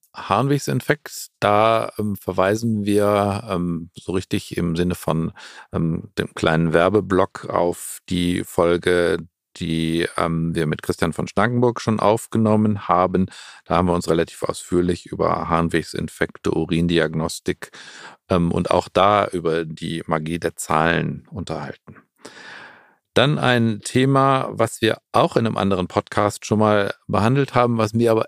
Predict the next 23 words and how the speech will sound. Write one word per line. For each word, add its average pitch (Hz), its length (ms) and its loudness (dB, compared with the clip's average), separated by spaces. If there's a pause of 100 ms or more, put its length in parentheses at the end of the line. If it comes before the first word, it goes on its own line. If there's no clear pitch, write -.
(140)
echt - 340 0
am 104 160 -8
Herzen 104 480 0
liegt, 110 340 0 (120)
weil 104 300 4 (520)
ich - 120 -4
glaube, 101 440 2
da 113 160 4
können 123 220 2
wir 107 160 0
echt - 260 0
noch, - 440 -4
ähm, 98 280 -2
ein 92 80 -6
bisschen 107 240 2
weiter 95 240 4
runter 131 560 2
in 123 100 0
der 117 120 2
Behandlungszahlen. 117 840 0
Das 104 140 -2
ist 107 240 -4
der, 101 260 4